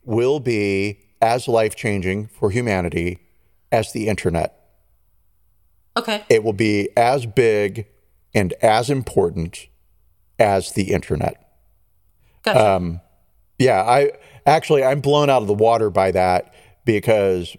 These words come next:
Speaker 1: my life is entirely dependent upon the internet now. If I, if I don't have my phone for five seconds, it's not because I'm gonna miss a phone call.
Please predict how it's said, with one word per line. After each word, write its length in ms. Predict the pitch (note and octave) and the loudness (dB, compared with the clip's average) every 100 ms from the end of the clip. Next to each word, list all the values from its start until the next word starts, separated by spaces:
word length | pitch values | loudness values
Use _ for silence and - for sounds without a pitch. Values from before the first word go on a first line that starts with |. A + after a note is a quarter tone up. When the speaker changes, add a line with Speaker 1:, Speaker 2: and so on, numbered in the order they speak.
| _ | _
Speaker 1:
my 300 | G#2+ A2 B2 | -2 2 2
life 260 | A#2 A2 G2+ | 2 0 -2
is 100 | G2 | -6
entirely 600 | F#2+ - D#3 D#3 A#2+ G2+ | -6 0 2 2 0 -2
dependent 440 | G2 A#2 F#2+ F2 | 0 0 0 -2
upon 280 | F#2 F2+ E2 | 0 0 0
the 80 | F2 | -2
internet 380 | F2+ E2 D#2 F#2 | -4 -2 -4 -4
now. 320 | - - - _ _ _ _ _ _ _ _ _ | -6 -6 -8 _ _ _ _ _ _ _ _ _
If 180 | A#2 G#2+ | -2 2
I, 300 | A2 C3 C3+ - - | 2 2 0 -4 0
if 180 | C#3+ C3+ | 2 4
I 140 | D3+ | 2
don't 140 | D#3+ | 2
have 120 | D3 C3+ | 2 0
my 120 | B2 | 2
phone 220 | C3+ B2 | 0 0
for 120 | - | -4
five 240 | A2 A2+ G#2 | 0 0 2
seconds, 500 | - G#2+ D3+ D3+ - - | 0 2 0 -4 -6 -6
it's 120 | D#3 | -2
not 160 | A3+ - | 0 0
because 220 | - D3+ | -2 0
I'm 140 | D3 | 0
gonna 160 | D#3 C3+ | 0 0
miss 180 | B2+ - | -2 -2
a 60 | |
phone 380 | F#2+ - B2 D3+ | -4 -2 0 0
call. 580 | D3 F2+ C#2+ C#2+ G#2+ _ | 0 0 0 -4 -6 _